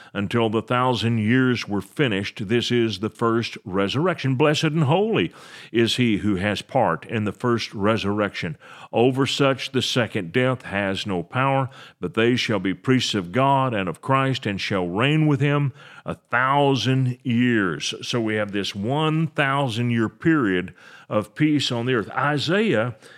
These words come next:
gives us a little bit of detail about this great period. I want to read Isaiah chapter eleven and, uh, verse one. "There shall come a rod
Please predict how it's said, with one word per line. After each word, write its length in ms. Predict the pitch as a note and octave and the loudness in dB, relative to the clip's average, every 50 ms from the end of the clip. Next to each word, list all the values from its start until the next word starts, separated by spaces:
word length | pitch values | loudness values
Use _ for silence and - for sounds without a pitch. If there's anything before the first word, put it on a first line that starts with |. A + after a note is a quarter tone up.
| - - - G#2+ G2 | -20 -18 -16 -8 0
gives 300 | B2+ D3+ D#3+ D3 G#2+ B2+ | 2 2 2 2 0 -2
us 180 | C#3+ B2+ - | -4 -2 -2
a 60 | - B2 | -2 -2
little 320 | A#2+ C3 D3 D#3 D#3 D3 | -2 -2 -2 -2 -2 -2
bit 220 | B2 A2 C3 B2+ | -2 -2 0 0
of 160 | A#2 G2+ F2 E2 | 0 -4 -4 -2
detail 560 | A2 A#2+ C3+ C3 C3 - A2 F#2+ E2+ D2+ E2 | -2 0 0 -2 -2 -4 -4 -4 -4 -4 -6
about 300 | E2+ F2+ G2 G2 F#2+ - | -4 -4 -4 -6 -6 -8
this 180 | G#2 G2 - | -8 -8 -8
great 380 | - - G#2 G#2 G#2 G2 - - | -8 -8 -6 -6 -6 -6 -8 -8
period. 320 | - B2 A#2 G#2 F#2+ E2 | -6 -4 -2 -2 -2 -4
I 60 | F2 F#2+ | -4 -4
want 220 | A2 A2+ G#2 G2+ | -6 -6 -6 -4
to 20 | |
read 180 | G2 A2 A2+ G#2+ | -2 -2 -2 0
Isaiah 440 | G#2+ G#2 G2+ F#2 F#2 A#2 A#2 G#2+ F#2+ | 0 0 0 0 0 0 0 0 -2
chapter 400 | - - A#2+ A2 G#2 - - F#2+ | -2 -4 -4 -4 -4 -6 -6 -6
eleven 380 | F#2 G2 A2+ A#2+ G2+ G2+ F#2 - - - - - - - - - - | -6 -4 -4 -4 -6 -8 -10 -12 -14 -20 -20 -20 -20 -20 -20 -14 -8
and, 300 | - G#2+ G#2+ G#2 G#2 G#2 | -6 -4 -4 -2 -2 0
uh, 160 | G2+ G2+ G2 | 0 0 -2
verse 320 | F2+ A2+ A#2 G#2 - - | -2 -4 -4 -4 -4 -4
one. 280 | C3 B2+ A2+ G2 F2+ F#2 | -4 -4 -4 -4 -2 -2
"There 160 | G2+ A2 A#2+ | 0 0 0
shall 200 | A2+ - C#3 A#2+ | -2 -2 -2 -4
come 240 | - - C3 B2 A#2 | -2 -2 -4 -2 0
a 80 | A2 | -2
rod 720 | G#2 F#2 G2 G2+ G#2 G#2+ A#2 C3 D3 F3 F3 F3 F3 D3+ | -2 0 0 2 2 2 0 0 -2 -4 -4 -4 -4 -6